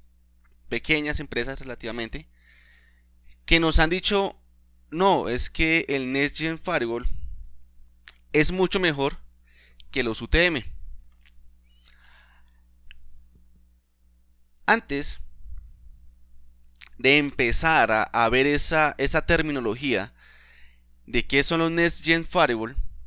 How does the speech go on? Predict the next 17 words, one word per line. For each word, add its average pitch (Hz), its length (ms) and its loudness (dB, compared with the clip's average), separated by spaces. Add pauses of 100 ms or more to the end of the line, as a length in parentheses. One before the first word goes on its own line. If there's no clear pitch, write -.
(960)
debemos 131 300 4
de 165 80 4
preguntarnos 123 720 0
qué 139 140 2
es 135 120 0
Gartner. 147 460 4 (1300)
Principalmente 190 880 2 (1400)
vamos 208 280 4
a 233 40 6
aclarar 156 300 4
este 180 180 0
punto, 151 480 -4 (480)
ya 147 300 2
que 180 420 2 (680)
los 139 360 -2 (100)
Next 165 340 2
Gen 170 340 0